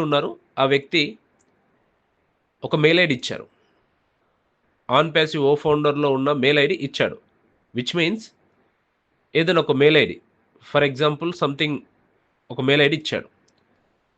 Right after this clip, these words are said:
తర్వాత అది రిజిస్ట్రేషన్ అయ్యాక కేవైసీ కాలేదని చెప్పేసి తన ఇంకో పర్సనల్ మెయిల్ ఐడీ కూడా ఇచ్చాడు.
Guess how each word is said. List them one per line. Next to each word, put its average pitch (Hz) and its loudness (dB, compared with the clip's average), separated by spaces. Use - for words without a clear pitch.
తర్వాత 185 4
అది 151 0
రిజిస్ట్రేషన్ 196 -2
అయ్యాక 175 0
కేవైసీ 180 0
కాలేదని 151 0
చెప్పేసి 127 -4
తన 147 0
ఇంకో 180 -2
పర్సనల్ 170 0
మెయిల్ 156 2
ఐడీ 151 -2
కూడా 156 -4
ఇచ్చాడు. - -12